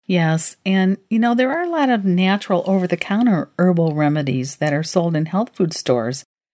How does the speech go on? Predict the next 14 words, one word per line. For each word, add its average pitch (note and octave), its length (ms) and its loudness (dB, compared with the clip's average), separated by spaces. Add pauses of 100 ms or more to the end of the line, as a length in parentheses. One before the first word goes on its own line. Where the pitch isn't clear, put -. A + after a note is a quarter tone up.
(120)
and F#3+ 120 2
one C#4 160 2
that A3 120 2
I B3 140 2
personally G#3+ 600 0
used G3+ 360 0
is D#3+ 320 0 (100)
Estroven. D3+ 840 0 (460)
I C#4+ 120 0
think G#4 200 -10
was C#4+ 200 -2
helpful. D#3 560 -2 (840)
Soy E4 320 0
products F3 640 0